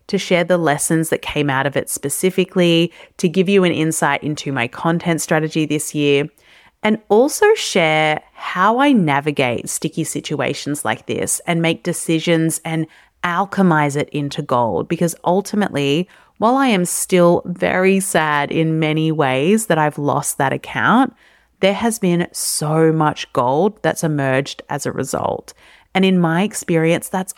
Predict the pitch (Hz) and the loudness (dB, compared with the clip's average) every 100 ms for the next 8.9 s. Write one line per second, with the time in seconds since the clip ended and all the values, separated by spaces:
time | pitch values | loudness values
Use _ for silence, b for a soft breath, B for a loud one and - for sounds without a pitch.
0 | - 156 - - 165 160 156 143 135 - | -4 -4 -2 0 0 2 0 -2 -4 -4
1 | 151 147 - 151 160 - 170 160 160 175 | -4 -4 -4 -4 -4 -4 -4 -2 0 2
2 | 185 180 - 170 160 160 _ - 170 170 | 2 0 -6 0 0 0 _ -4 -2 0
3 | 165 - 151 143 147 143 135 - - - | -2 -6 -6 -4 -4 -4 -6 -8 -10 -4
4 | 135 131 127 104 - - b b b - | -2 0 -2 -2 -6 -18 b b b 0
5 | 170 170 175 185 185 190 185 185 - - | 2 4 4 4 4 4 2 0 -2 -4
6 | 147 160 - - 185 190 175 180 165 - | -2 -6 -6 -2 4 4 4 2 0 -2
7 | 156 151 151 151 151 151 - 156 156 160 | -2 -2 0 0 0 -2 -6 -4 -4 -4
8 | 139 151 156 - 151 143 165 208 220 | -4 -4 -4 -4 -4 -4 0 0 0